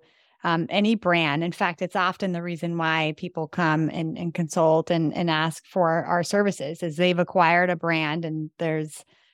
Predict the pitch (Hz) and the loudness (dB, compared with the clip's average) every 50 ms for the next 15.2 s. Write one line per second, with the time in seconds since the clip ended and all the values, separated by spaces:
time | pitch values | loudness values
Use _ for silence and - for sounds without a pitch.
0 | _ _ _ _ 180 175 165 165 160 156 156 160 156 - _ - 185 175 175 170 | _ _ _ _ 0 2 2 2 2 2 0 -2 -4 -4 _ 0 2 4 4 4
1 | 165 180 180 180 175 170 160 156 - - - 175 151 - _ - - 190 185 180 | 4 6 6 6 6 6 4 0 -2 -4 -6 -6 -6 -8 _ -2 0 0 0 0
2 | - 196 180 175 - - 185 175 175 160 165 156 156 151 - - 170 165 160 160 | 0 0 0 0 0 -2 -2 -2 0 2 2 2 0 0 -2 -2 -2 -2 0 0
3 | 160 156 160 147 - 165 160 165 165 156 - - - 165 - - - 196 185 180 | 0 0 0 0 0 0 0 0 0 -2 -4 -4 -8 -10 -8 -6 -2 0 0 0
4 | 175 170 165 - 160 147 - - - 160 151 151 151 151 170 160 156 156 156 160 | 0 0 2 2 2 0 0 -2 -2 0 0 0 0 0 -2 -2 -2 -2 -4 -6
5 | - - - 170 170 160 160 160 160 160 165 160 165 - - 185 170 170 151 - | -8 -8 -8 -6 -4 -2 0 0 2 2 0 0 -2 -4 -2 -2 0 0 0 -2
6 | - 180 170 170 - 180 - - 170 151 160 151 156 95 - 175 160 - - - | -2 -2 -2 -2 -4 -4 -2 0 0 0 0 -2 -4 -6 -6 -6 -8 -10 -14 -10
7 | 202 - 196 190 196 196 185 175 170 165 160 - 175 170 160 156 - 170 170 160 | -2 2 2 4 6 6 6 4 4 2 0 0 -2 -4 -4 -4 -4 -6 -6 -6
8 | 160 208 - _ - 202 185 160 - 165 147 143 156 156 151 - _ _ - - | -8 -10 -12 _ -2 0 0 0 2 0 0 0 0 -2 -4 -8 _ _ -10 -6
9 | 175 151 156 - - 135 90 - - 156 107 82 185 - _ - 269 294 403 440 | -6 -6 -6 -4 -6 -6 -6 -6 -6 -6 -8 -8 -8 -12 _ 0 2 4 4 6
10 | 427 370 302 269 262 262 226 233 214 208 196 - 214 214 226 262 269 - 240 208 | 6 6 6 6 6 6 6 6 6 4 4 4 4 6 6 4 4 4 4 4
11 | 196 190 185 190 202 196 180 151 - 202 202 220 226 240 208 160 165 - - - | 4 4 2 2 0 0 0 0 0 0 0 2 4 2 2 2 0 -4 -4 -2
12 | 208 220 220 - - 185 170 165 - - 180 147 143 160 170 175 170 - 220 196 | -2 -2 -2 -4 -8 -8 -8 -10 -8 -6 -6 -4 -4 -4 -6 -6 -4 0 2 2
13 | 170 - 208 202 190 190 185 180 185 196 185 - - - - 240 220 233 247 226 | 2 2 0 0 0 0 0 0 -2 -4 -6 -8 -6 0 2 2 4 4 4 2
14 | 220 202 - - 190 196 185 - - 196 185 180 - 196 185 185 190 175 165 156 | 2 2 2 2 2 2 2 0 -4 -6 -6 -6 -6 -6 -4 -4 -4 -4 -4 -4
15 | 160 170 - | -4 -6 -8